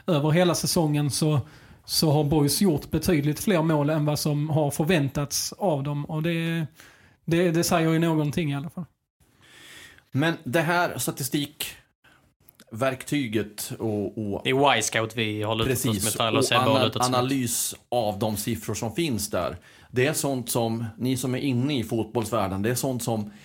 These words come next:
Speaker 2: tränarna sitter och studerar noggrant också.
Speaker 3: Inte alla, men, eh, många gillar expected goals. Det har ju blivit något, eh, flyga vet jag inte, men det är, det har, de senaste, typ,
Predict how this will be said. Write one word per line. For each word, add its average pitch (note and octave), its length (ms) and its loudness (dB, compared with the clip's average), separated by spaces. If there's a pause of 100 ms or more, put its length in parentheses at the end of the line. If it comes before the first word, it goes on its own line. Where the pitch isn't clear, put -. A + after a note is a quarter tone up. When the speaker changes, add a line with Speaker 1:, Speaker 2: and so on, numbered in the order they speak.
(360)
Speaker 2:
tränarna B2 520 0
sitter A#2 360 -2
och G#2+ 100 -2
studerar G2+ 720 0
noggrant G#2+ 680 -2 (100)
också. - 560 -2 (160)
Speaker 3:
Inte B2+ 240 0
alla, C3+ 420 4 (100)
men, C3 380 0
eh, B2+ 120 2
många B2+ 260 2
gillar E3+ 240 0
expected B2 460 -6
goals. G#2 340 -4
Det - 80 -6
har A#2+ 160 -2
ju A#2+ 380 -2
blivit A#2 360 -6
något, B2 400 -8
eh, A#2+ 160 -4
flyga B2 520 -4
vet C#3+ 220 -2
jag C3 80 -6
inte, B2+ 120 -12
men B2 100 -2
det C#3+ 100 4
är, C#3+ 300 2
det C#3 100 0
har, C3+ 320 2
de C3+ 140 -2
senaste, C#3 800 0
typ, C3+ 140 -6